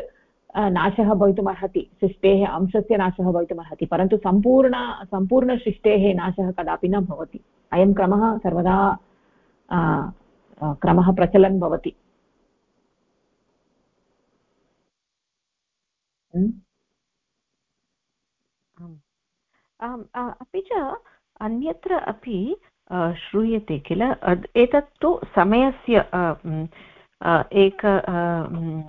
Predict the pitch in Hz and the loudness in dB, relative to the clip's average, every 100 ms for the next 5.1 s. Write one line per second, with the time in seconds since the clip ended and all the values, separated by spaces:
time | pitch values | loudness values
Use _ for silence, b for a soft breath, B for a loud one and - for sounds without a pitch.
0 | - - - 180 - 196 175 - 190 185 | -16 -10 0 0 2 0 0 0 0 0
1 | 185 180 - _ _ _ _ _ _ _ | 0 -4 -12 _ _ _ _ _ _ _
2 | _ _ _ _ _ _ _ _ _ - | _ _ _ _ _ _ _ _ _ 2
3 | 202 196 220 220 208 - 254 262 208 240 | 2 4 0 0 0 6 8 8 6 4
4 | 226 - 185 185 220 208 226 196 165 165 | 4 2 0 0 0 2 2 2 0 -4
5 | 175 | -8